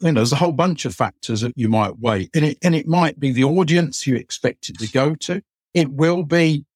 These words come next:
the perceived quality of that journal.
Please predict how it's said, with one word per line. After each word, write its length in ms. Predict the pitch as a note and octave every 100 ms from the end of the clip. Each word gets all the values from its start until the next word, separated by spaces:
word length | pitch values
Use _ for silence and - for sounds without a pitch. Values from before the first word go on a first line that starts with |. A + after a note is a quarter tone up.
| _
the 180 | C#3 C3+
perceived 920 | - C#3+ - - D#3 D3 C#3 C3 - - _ _ -
quality 460 | C#3 D#3 E3 F#3+ F3
of 100 | D3
that 240 | D#3+ D3
journal. 500 | C#3 D#3+ E3 F3+ A3+